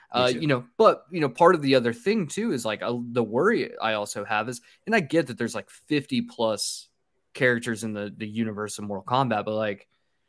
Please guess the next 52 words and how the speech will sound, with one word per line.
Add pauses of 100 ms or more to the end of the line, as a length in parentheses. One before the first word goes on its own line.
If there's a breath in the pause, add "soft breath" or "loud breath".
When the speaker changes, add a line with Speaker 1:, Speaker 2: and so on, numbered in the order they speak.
(260)
Speaker 2:
you
Speaker 1:
Killed
a
lot
Speaker 2:
burned
Speaker 1:
of
Speaker 2:
a
Speaker 1:
big
Speaker 2:
lo-,
Speaker 1:
people. (220)
Speaker 2:
you,
yeah,
you
burned
through
a
lot
of
people.
Now,
sure,
Speaker 1:
Yeah.
Speaker 2:
there
are
a
lot
of
other
big
names
that
didn't
make, (520)
uh,
uh,
an
appearance,
like
Bo
Raichu.
I
know
he's
your
favorite. (260)
Speaker 1:
Oh,
yeah.
Speaker 2:
Uh, (380)
Speaker 1:
My
drunken
fat
boy.